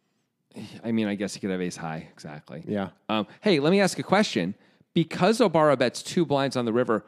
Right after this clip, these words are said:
Speaker 1: would an eight sometimes raise? To get value from what is the
Speaker 2: Yeah,
Speaker 1: question.
Speaker 2: I don't
Speaker 1: That's
Speaker 2: think,
Speaker 1: the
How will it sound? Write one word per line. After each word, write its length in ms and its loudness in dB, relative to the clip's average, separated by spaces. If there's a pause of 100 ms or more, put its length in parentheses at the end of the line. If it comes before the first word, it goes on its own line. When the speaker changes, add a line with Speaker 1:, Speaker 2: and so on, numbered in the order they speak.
(140)
Speaker 1:
would 200 2
an 140 -2
eight 240 -4
sometimes 480 -6
raise? 540 -6 (1700)
To 80 -6
get 160 0
value 180 2
from 180 -4
what 200 0
is 100 -8
the 100 -8
Speaker 2:
Yeah, 200 2
Speaker 1:
question. 220 -4
Speaker 2:
I 60 -2
don't 140 0
Speaker 1:
That's 240 0
Speaker 2:
think, 140 -2
Speaker 1:
the 40 -12